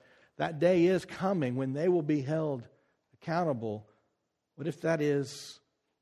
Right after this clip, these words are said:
true? What if you are as valuable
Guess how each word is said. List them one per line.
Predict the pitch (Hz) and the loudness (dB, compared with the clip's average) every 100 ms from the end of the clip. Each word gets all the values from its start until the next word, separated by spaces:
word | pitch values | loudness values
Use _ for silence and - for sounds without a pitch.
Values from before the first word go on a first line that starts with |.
| _ | _
true? | - 143 113 92 95 90 _ _ _ _ _ _ _ _ _ _ _ _ _ _ _ _ _ _ _ _ _ | -12 -8 -8 -10 -16 _ _ _ _ _ _ _ _ _ _ _ _ _ _ _ _ _ _ _ _ _ _
What | 190 | 0
if | 214 226 | 0 2
you | 220 | 4
are | 180 196 | 8 8
as | 170 135 | 6 4
valuable | 156 156 175 147 120 104 | 2 4 4 2 0 -8